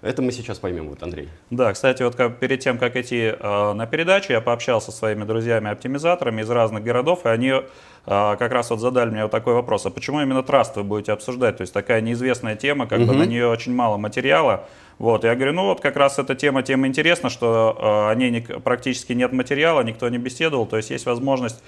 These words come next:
Speaker 2: э, рассказать о каких-то своих наработках, о своих мыслях». Вот, и поделиться с людьми. То есть
Speaker 1: Рассказывай.
Speaker 2: людям это будет интересно.
Speaker 1: Рассказывай.
Speaker 2: Вот, ну, а, прозвучало много вопросов по поводу того, когда же вообще появилось такое понятие, как траст.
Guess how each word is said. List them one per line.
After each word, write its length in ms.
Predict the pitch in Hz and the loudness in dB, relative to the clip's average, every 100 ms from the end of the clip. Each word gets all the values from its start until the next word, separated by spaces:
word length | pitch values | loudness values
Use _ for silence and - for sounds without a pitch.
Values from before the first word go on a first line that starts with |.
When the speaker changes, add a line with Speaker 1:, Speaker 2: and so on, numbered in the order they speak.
| - - - | -20 -20 -6
Speaker 2:
э, 160 | - 110 | 2 2
рассказать 500 | 113 - 127 127 113 | 2 2 2 2 2
о 60 | |
каких-то 400 | 104 117 117 113 | -2 -2 -2 -4
своих 300 | 113 117 113 | -2 0 0
наработках, 640 | 127 127 143 180 180 131 - | 2 0 2 0 0 0 0
о 60 | |
своих 320 | 110 113 117 117 | 0 0 0 0
мыслях». 460 | 160 156 113 113 - - - - - | -4 0 -2 -2 -8 -20 -20 -18 -2
Вот, 240 | 107 107 | 0 2
и 60 | 143 | 2
поделиться 480 | 156 127 127 135 120 | 2 2 0 -2 -4
с 80 | |
людьми. 240 | 120 113 110 | -4 -2 -2
То 120 | 113 | 0
есть 120 | 113 | 0
Speaker 1:
Рассказывай. 120 | - 147 | 2 0
Speaker 2:
людям 180 | 135 127 | 0 0
это 140 | 127 | 0
будет 220 | 113 113 | -4 -6
интересно. 500 | 117 123 101 - 87 - - | -4 0 0 -2 -12 -12 -16
Speaker 1:
Рассказывай. 300 | 101 113 127 | -6 0 4
Speaker 2:
Вот, 120 | 113 165 | 4 4
ну, 320 | 190 190 - | 2 2 2
а, 200 | 135 131 | 4 4
прозвучало 560 | 135 139 156 - 151 143 | 2 0 0 2 4 4
много 260 | 143 135 | 0 0
вопросов 460 | 139 143 180 190 127 | 0 2 0 0 0
по 120 | 135 | 0
поводу 300 | 127 135 131 | 2 0 2
того, 240 | 143 160 | 2 2
когда 340 | 156 123 131 143 | 2 2 4 2
же 320 | 131 123 120 | 2 2 2
вообще 360 | 117 131 - 131 | 0 0 2 -2
появилось 460 | 117 107 117 117 117 | 2 0 2 -2 -2
такое 300 | 110 113 107 | 0 0 2
понятие, 480 | 113 123 117 113 | 2 2 0 -2
как 200 | 104 120 | 0 -2
траст. 380 | - 117 98 - | 2 4 4 0